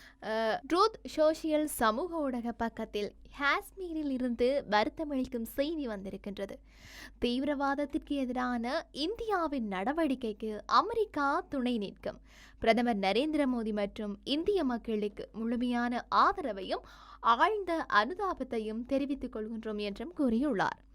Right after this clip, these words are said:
தாக்குதல் நடந்தபோது அமெரிக்காவின் துணை அதிபர் ஜே டி வான்ஸ் தனது குடும்பத்தினருடன் இந்தியாவில் சுற்றுப்பயணம் மேற்கொண்டிருந்தார். அவர் இந்த தாக்குதலில்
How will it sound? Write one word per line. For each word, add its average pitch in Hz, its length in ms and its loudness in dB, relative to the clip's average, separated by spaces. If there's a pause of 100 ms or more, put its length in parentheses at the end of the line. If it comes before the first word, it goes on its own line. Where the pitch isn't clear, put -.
(460)
தாக்குதல் 277 540 8
நடந்தபோது 240 840 2
அமெரிக்காவின் 349 760 6
துணை 240 300 0
அதிபர் 226 500 2
ஜே 208 380 4
டி 220 160 2
வான்ஸ் 220 560 4
தனது 294 340 0
குடும்பத்தினருடன் 262 920 -2 (100)
இந்தியாவில் 294 880 -2 (340)
சுற்றுப்பயணம் 330 920 2
மேற்கொண்டிருந்தார். 208 840 -2
அவர் 220 340 2
இந்த 233 280 -4
தாக்குதலில் 233 760 2